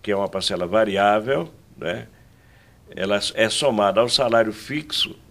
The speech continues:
para formar a remuneração base para todos os efeitos legais, para o efeito de fundo de garantia, décimo terceiro salário, férias, et cetera, e aposentadoria, que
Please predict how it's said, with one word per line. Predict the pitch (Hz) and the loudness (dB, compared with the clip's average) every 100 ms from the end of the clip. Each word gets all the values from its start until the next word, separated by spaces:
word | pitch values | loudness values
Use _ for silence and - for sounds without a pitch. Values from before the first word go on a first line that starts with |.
| _ - | _ -4
para | 107 117 | -2 -2
formar | 117 143 113 104 104 117 - - | -2 -4 -2 0 0 -2 -10 -12
a | 87 | -8
remuneração | 98 123 123 110 98 - 104 | -6 -4 0 0 0 -2 -6
base | 95 85 107 113 113 117 | -4 2 4 4 0 -12
para | - 113 113 | -12 -8 -8
todos | - 110 117 117 | -8 -12 -12 -8
os | 113 | -6
efeitos | 113 117 107 | -6 -6 -10
legais, | 120 113 87 64 53 - - - - - - - | -10 -6 -4 -4 -8 -16 -20 -20 -20 -20 -20 -8
para | 101 | -4
o | 95 | -4
efeito | 90 85 | -4 -10
de | - | -10
fundo | - 80 | -14 -8
de | |
garantia, | 85 107 120 117 117 117 120 117 | -2 0 -2 -4 -6 -4 -2 -4
décimo | 104 85 85 - | -6 -8 -8 -12
terceiro | - - 87 | -12 -8 -8
salário, | - 117 104 98 90 | -6 -4 0 2 0
férias, | - 90 90 87 85 87 | -4 -4 -2 -2 -6 -6
et | 101 | -6
cetera, | 101 113 120 135 160 170 - - - - - | -4 0 0 -2 -8 -12 -16 -20 -20 -20 -14
e | - 113 | -4 -4
aposentadoria, | - 101 104 123 117 101 101 | -2 -4 -4 -4 -6 -4 -6
que | - - 85 | -8 -14 -12